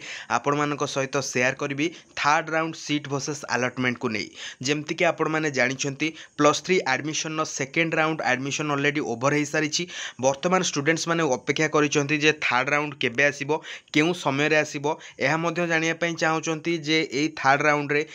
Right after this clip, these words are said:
ସେକେଣ୍ଡ ରାଉଣ୍ଡରେ ଆପଣଙ୍କର ଯେତିକି କଟ୍ ଅଫ୍ ଯାଇଥିଲା,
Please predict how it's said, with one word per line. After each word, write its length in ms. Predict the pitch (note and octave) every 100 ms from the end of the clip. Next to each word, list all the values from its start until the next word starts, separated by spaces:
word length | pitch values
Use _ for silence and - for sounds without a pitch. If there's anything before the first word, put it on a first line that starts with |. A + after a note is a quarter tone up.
| - -
ସେକେଣ୍ଡ 460 | - D3 D3 F#3+ F#3+
ରାଉଣ୍ଡରେ 300 | F#3+ F#3 F#3
ଆପଣଙ୍କର 460 | E3+ E3+ E3+ F3 E3+
ଯେତିକି 420 | D3 C#3+ D#3+ D#3+ D#3+
କଟ୍ 200 | C3 -
ଅଫ୍ 180 | D3+
ଯାଇଥିଲା, 480 | C#3 C3+ C3+ C3+ A#2